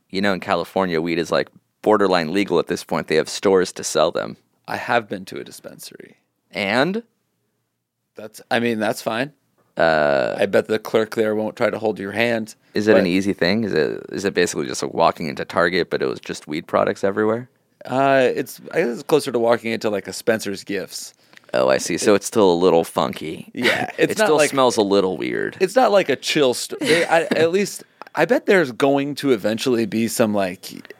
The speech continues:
Speaker 2: you know, um, really sleek little artisan
Speaker 1: Yeah, hipster weed dispensaries.
Speaker 2: like the wheelhouse of weed.
Speaker 1: Yeah, the weed house.
Speaker 2: Uh, but for right now, it still seemed kind of like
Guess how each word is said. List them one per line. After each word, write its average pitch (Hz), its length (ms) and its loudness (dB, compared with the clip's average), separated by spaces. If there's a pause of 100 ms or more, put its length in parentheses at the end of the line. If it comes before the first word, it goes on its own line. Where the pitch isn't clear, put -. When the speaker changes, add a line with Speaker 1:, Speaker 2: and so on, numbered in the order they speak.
Speaker 2:
you 123 220 0
know, 104 340 2 (160)
um, 82 600 -6
really 104 640 0 (460)
sleek - 520 -4
little 104 260 4
artisan 101 720 0
Speaker 1:
Yeah, 82 360 2
hipster 101 720 2
weed 95 280 -4
dispensaries. 120 560 -2
Speaker 2:
like 117 80 -6
the 113 120 -2
wheelhouse 117 480 -2
of 110 140 -6
weed. 107 340 -10
Speaker 1:
Yeah, 113 440 4
the 92 120 0
weed 110 280 0
house. 76 640 -2 (100)
Speaker 2:
Uh, 104 460 -2 (160)
but 120 300 2 (1200)
for - 180 2
right 131 200 4
now, 120 220 0
it 107 120 -6
still 120 220 0
seemed 104 380 -8
kind 101 220 -4
of 90 100 -10
like 92 280 -8